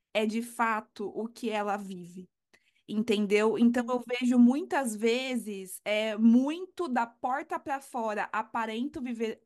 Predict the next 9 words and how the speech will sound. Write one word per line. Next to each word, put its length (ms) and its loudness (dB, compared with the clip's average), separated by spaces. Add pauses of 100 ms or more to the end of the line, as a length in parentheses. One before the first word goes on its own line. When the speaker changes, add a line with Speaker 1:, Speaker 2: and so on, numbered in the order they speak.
Speaker 1:
viver 300 -2
uma 140 0
liberdade 640 -6
digital, 680 -4
uma 140 -4
liberdade 680 -4
geográfica 520 -6
e 40 -16
financeira, 680 -4